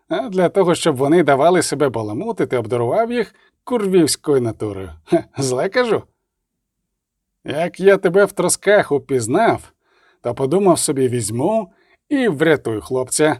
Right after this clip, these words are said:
Не дам шести містам, не дозволю, щоб над братом Петера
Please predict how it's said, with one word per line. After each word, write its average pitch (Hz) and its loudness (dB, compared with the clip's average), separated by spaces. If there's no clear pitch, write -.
Не 160 -6
дам 175 2
шести 175 0
містам, 156 0
не 233 -8
дозволю, 247 2
щоб 185 0
над 175 2
братом 160 2
Петера 151 2